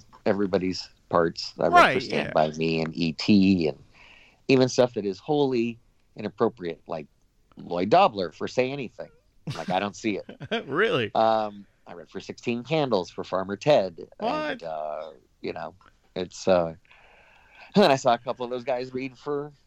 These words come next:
Speaker 1: you know, Brad Anderson, and, uh, um, y-, uh, very lucky to get, get, uh, to get any parts, definitely.
Speaker 2: Man.
Speaker 1: Um, Booger said this. Curtis, um,
Speaker 2: Curtis?
Speaker 1: Armstrong.
Speaker 2: Yeah.
Speaker 1: Yeah.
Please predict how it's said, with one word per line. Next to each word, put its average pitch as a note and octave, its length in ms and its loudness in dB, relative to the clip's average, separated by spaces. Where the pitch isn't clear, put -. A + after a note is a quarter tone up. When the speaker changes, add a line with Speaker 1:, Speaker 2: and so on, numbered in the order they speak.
Speaker 1:
you E3+ 120 -8
know, F3 120 -10
Brad G3+ 260 6
Anderson, C3 580 0
and, F2+ 280 -20
uh, F#2 180 -6
um, G#2 340 -16
y-, G#2 220 -10
uh, E2 180 -2
very D3+ 240 6
lucky A#2+ 240 0
to F#2 80 -14
get, E2 160 -10
get, F2+ 200 -10
uh, F2+ 180 -8
to G#2+ 120 -4
get F#2 180 -2
any F2+ 160 -8
parts, - 360 -2
definitely. - 480 -4
Speaker 2:
Man. C#3+ 460 2
Speaker 1:
Um, C#3 140 -12
Booger C#3 320 2
said F#2 220 -12
this. - 140 -18
Curtis, C3+ 500 -4
um, - 120 -20
Speaker 2:
Curtis? D#3 320 2
Speaker 1:
Armstrong. F#2 440 -4
Speaker 2:
Yeah. A#2+ 200 0
Speaker 1:
Yeah. E2+ 160 0